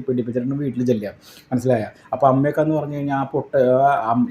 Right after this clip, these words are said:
എൻ്റെ അമ്മയൊക്കെ എന്ന് പറഞ്ഞു കഴിഞ്ഞാൽ അങ്ങനെ പോ-, പൊട്ടി കീറിയിട്ടുണ്ടെങ്കിൽ ത-, ഹോസ്പിറ്റലിൽ കൊണ്ടുപോകുന്ന പരിപാടി ഇല്ല. അത്രയും മേജർ ഉണ്ടെങ്കിൽ മാത്രം അന്ന് ഹോസ്പിറ്റലിൽ പോകും. ഇന്നത്തെ പോലെ ഹോസ്പിറ്റലൊന്നും ഇല്ല, ഗവൺമെൻറ് ഹോസ്പിറ്റൽ മാത്രമേ ഉള്ളൂ. ഉം,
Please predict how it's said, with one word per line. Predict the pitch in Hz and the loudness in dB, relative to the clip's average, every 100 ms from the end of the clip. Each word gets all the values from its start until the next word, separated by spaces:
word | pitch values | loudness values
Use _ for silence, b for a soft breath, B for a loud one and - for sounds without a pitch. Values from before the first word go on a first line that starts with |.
| 110 | 0
എൻ്റെ | 123 147 | 2 2
അമ്മയൊക്കെ | 147 143 143 | 0 -2 -2
എന്ന് | 143 | -2
പറഞ്ഞു | 139 139 | -4 -4
കഴിഞ്ഞാൽ | 139 139 127 | -6 -4 -2
അങ്ങനെ | 131 127 | -2 -2
പോ-, | 139 113 | -4 -4
പൊട്ടി | 123 - 127 | -8 -12 -6
കീറിയിട്ടുണ്ടെങ്കിൽ | 143 127 135 131 131 131 | -2 0 2 0 0 0
ത-, | 123 123 123 135 131 | 0 0 -2 -6 0
ഹോസ്പിറ്റലിൽ | 135 - 135 147 | 0 0 -4 0
കൊണ്ടുപോകുന്ന | 165 170 170 | 0 0 -2
പരിപാടി | 175 151 151 | 0 2 0
ഇല്ല. | 135 101 | 0 -4
അത്രയും | - 139 156 165 | -4 -2 0 2
മേജർ | 151 151 160 | 2 2 0
ഉണ്ടെങ്കിൽ | 160 156 165 160 | 2 0 0 -2
മാത്രം | 143 151 | -4 -4
അന്ന് | 147 151 | -4 -4
ഹോസ്പിറ്റലിൽ | 143 - 123 127 | -6 -6 -4 -4
പോകും. | 113 B B | -4 B B
ഇന്നത്തെ | 120 117 127 | -2 2 4
പോലെ | 127 | 4
ഹോസ്പിറ്റലൊന്നും | 143 - 135 139 147 | 4 0 -4 -2 -4
ഇല്ല, | 143 120 | -2 2
ഗവൺമെൻറ് | 123 120 120 120 131 | 4 4 2 2 0
ഹോസ്പിറ്റൽ | 127 127 123 131 | -2 -6 -4 -2
മാത്രമേ | 127 - 123 | -2 -2 0
ഉള്ളൂ. | 107 95 B B B B | 0 -4 B B B B
ഉം, | - | -2